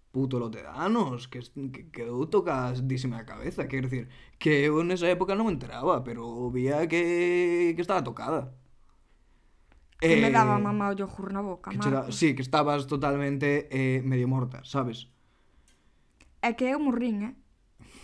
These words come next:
Speaker 2: Di Lucía na Isla das Tentacións.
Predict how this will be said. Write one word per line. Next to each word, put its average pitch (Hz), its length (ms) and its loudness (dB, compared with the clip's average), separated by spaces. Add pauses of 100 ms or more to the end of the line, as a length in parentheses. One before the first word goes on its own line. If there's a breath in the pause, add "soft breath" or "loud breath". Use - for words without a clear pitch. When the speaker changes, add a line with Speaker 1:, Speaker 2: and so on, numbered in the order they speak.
(1800 soft breath)
Speaker 2:
Di 247 500 0 (240)
Lucía 233 460 -2
na 208 100 -2
Isla 214 240 -4
das 208 140 -12
Tentacións. 208 760 -8